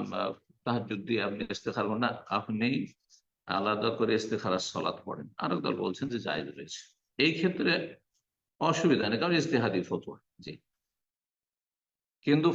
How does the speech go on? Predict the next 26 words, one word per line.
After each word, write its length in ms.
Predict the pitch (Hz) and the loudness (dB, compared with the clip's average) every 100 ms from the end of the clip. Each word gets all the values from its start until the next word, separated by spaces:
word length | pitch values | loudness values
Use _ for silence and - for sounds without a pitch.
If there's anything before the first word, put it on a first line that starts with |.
| - | 4
ফরজ 300 | 143 170 170 | 4 6 4
সালাত 220 | 156 151 151 | 4 2 4
দিয়ে 120 | 143 | 2
ইস্তেখারা 360 | 139 120 110 113 107 | 0 -2 0 0 2
হবে 160 | 95 123 | 0 0
না, 40 | 160 | 0
হাদিস 220 | 139 135 120 | 0 0 0
দ্বারা 140 | 85 78 | -2 -8
প্রমাণিত। 360 | - 76 73 - - - | -12 -18 -20 -20 -18 -10
জি, 80 | 80 _ _ _ _ _ _ _ _ _ - | -10 _ _ _ _ _ _ _ _ _ -6
আপনি 220 | 104 113 110 101 - | -2 0 0 -2 -4
ফজরের 380 | 120 107 110 101 - - | 0 4 4 2 -4 -10
ফরজ 220 | - 104 104 | -2 -2 0
পড়লেন, 320 | 139 170 165 113 - - _ _ _ _ _ _ - | 2 4 4 2 -2 -12 _ _ _ _ _ _ -2
বা 80 | 110 | 0
মুসাফির 440 | 117 117 123 123 117 113 | 2 0 0 0 0 2
মানুষ 200 | 113 113 110 | 2 0 0
আপনি 220 | 104 110 110 107 | 0 0 0 0
জোহর 220 | 113 117 104 | 0 2 0
আসর 180 | 104 113 | 0 -2
কসর 220 | 113 110 113 | 0 0 2
করে 120 | 117 110 | 2 2
পড়লেন, 300 | 151 170 175 107 - - _ _ _ _ _ - - 123 | 2 2 2 0 -4 -20 _ _ _ _ _ -8 2 4
আর 200 | 117 110 107 107 - | 6 6 4 2 0
ইস্তেখারা 400 | 139 - 135 127 117 | -2 0 -2 0 2
নিয়ত 160 | 113 | 0